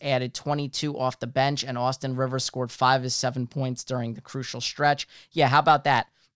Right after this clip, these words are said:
The Knicks cut Austin Rivers earlier in the year. I, I'm pretty sure they could have used him, uh, in the s-, uh, Hawks series. And, of course, he goes two months without a job.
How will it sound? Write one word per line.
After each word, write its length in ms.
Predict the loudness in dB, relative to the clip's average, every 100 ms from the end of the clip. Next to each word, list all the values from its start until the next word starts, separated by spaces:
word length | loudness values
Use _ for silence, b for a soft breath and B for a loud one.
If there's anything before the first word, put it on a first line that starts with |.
| _ _ _ _ _
The 100 | -2
Knicks 360 | 0 2 0 -4 -10
cut 340 | -2 4 4 4 _ _ _ _ _
Austin 440 | 4 4 4 -2 0
Rivers 320 | 0 0 -4
earlier 420 | -2 -2 -2 -2
in 120 | -2
the 40 | -2
year. 200 | -4 -4
I, 120 | -4 -2
I'm 140 | -4
pretty 260 | -4 -6 -4
sure 220 | -4 -4
they 140 | -4
could 180 | -6 -8
have 80 | -8
used 460 | -4 0 0 -2
him, 200 | -6 -10 -12 B B -6
uh, 140 | -6 -4
in 180 | -6 -6
the 60 |
s-, 320 | -4 -4 -6 -4
uh, 180 | -2 -2
Hawks 340 | 2 0 2
series. 440 | -4 -6 -8 -10 -8
And, 100 | -8
of 80 | -6
course, 320 | -4 -4 -6 B B _
he 120 | -4
goes 220 | -4 -4
two 160 | -4 0
months 260 | 0 -2
without 240 | -2 -2 -2
a 60 |
job. 440 | 0 4 6 6